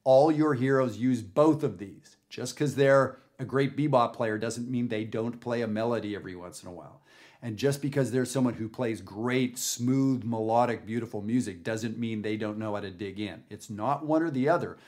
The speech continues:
These are two important tools in your toolbox that you need to learn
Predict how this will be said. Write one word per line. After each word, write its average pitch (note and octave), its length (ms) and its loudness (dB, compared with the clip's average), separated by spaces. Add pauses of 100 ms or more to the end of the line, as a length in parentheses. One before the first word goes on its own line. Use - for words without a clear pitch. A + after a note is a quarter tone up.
(180)
These B2+ 220 -2
are A#2 80 -2
two F#3 380 -4
important D#3 500 -4
tools - 640 -2
in A2+ 120 -6
your G#2+ 120 -4
toolbox F#2+ 600 -6
that F#2 120 -14
you G#2 160 -6
need G#2 220 -6
to G#2+ 80 -10
learn G2+ 420 -8